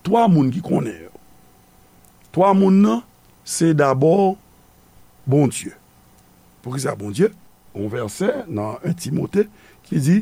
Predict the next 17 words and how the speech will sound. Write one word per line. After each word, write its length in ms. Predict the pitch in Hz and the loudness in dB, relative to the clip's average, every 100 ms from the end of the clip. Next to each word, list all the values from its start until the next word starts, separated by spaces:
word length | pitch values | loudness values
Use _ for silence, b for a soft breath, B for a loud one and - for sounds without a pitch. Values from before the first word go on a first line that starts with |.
| - _ _ _ _ _ _ _ | -2 _ _ _ _ _ _ _
le 160 | - 143 | -2 -2
Seigneur 580 | - 160 151 151 214 208 | 0 0 2 2 0 -2
connaît 420 | - 175 165 190 | -2 0 2 0
ceux 320 | 175 - 190 202 | -2 -4 -2 -2
qui 160 | 208 | -4
lui 160 | 202 190 | -4 -4
appartiennent. 580 | 190 208 208 285 262 147 _ _ _ _ _ _ _ _ _ _ _ - - | -4 -6 -6 -6 -6 -8 _ _ _ _ _ _ _ _ _ _ _ -20 -4
Ki 120 | 143 | 0
jan 100 | 131 | 0
l 60 | |
fè 80 | - - | -2 -8
konnen 280 | 113 101 | -10 -10
yo? 140 | 101 - | -14 -8
Paske 440 | - 139 - 143 202 _ b b b b b b - | -6 -6 -6 -8 -8 _ b b b b b b -4
li 120 | - 151 | 0 4
gen 140 | 160 | 2
Sentespri 840 | - 143 156 131 - - - 139 | 0 -2 -2 -2 -2 -6 -4 -4